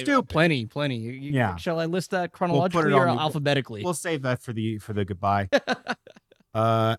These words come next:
Speaker 1: at a W W F Madison Square Garden show,
Speaker 2: House
Speaker 1: uh,
Speaker 2: show, yeah.
Speaker 1: March nineteenth, nineteen ninety.
Speaker 2: Say it right, Frenchie. It's the model,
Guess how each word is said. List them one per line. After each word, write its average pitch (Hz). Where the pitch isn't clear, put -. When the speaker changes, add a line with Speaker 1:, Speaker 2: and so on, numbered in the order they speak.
Speaker 1:
at 160
a 135
W 165
W 156
F 143
Madison 131
Square 131
Garden 117
show, 101
Speaker 2:
House 117
Speaker 1:
uh, 95
Speaker 2:
show, 101
yeah. 107
Speaker 1:
March 127
nineteenth, 127
nineteen 117
ninety. 101
Speaker 2:
Say 135
it 147
right, 156
Frenchie. 160
It's 117
the 123
model, 123